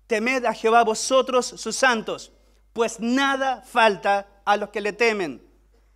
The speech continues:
Salmo treinta y uno diecinueve. "Cuán grande es tu bondad que has guardado para, para los que te temen, que has mostrado a los que esperan en ti,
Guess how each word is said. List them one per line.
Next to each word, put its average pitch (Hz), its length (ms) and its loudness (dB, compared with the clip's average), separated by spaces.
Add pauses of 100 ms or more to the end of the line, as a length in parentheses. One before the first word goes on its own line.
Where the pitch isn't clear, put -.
(200)
Salmo 226 420 4
treinta 214 300 -2
y 220 100 -2
uno 254 160 -2
diecinueve. 240 720 0 (300)
"Cuán 233 240 0
grande 262 360 2
es - 140 -18
tu 262 180 -4
bondad 226 500 2 (240)
que 233 100 0
has 214 80 0
guardado 233 540 2
para, 226 540 2
para 214 200 -2
los 208 140 -6
que 240 280 0
te 226 180 -8
temen, 185 500 -2 (260)
que 240 100 -2
has 240 100 4
mostrado 254 640 0
a 196 80 0
los 202 140 -6
que 220 120 -6
esperan 247 460 2
en 208 160 -6
ti, 208 320 -10